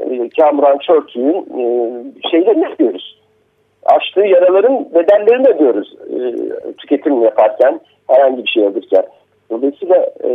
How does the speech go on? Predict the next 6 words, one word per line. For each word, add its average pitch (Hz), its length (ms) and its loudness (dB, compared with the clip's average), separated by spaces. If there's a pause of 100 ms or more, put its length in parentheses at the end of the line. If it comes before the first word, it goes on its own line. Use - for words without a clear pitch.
(720)
bunlar 151 280 2
da 151 80 -4
Türkiye'de 156 400 -2
çok 170 200 -10
çabuk 185 240 -2
unutuluyor. 160 560 -2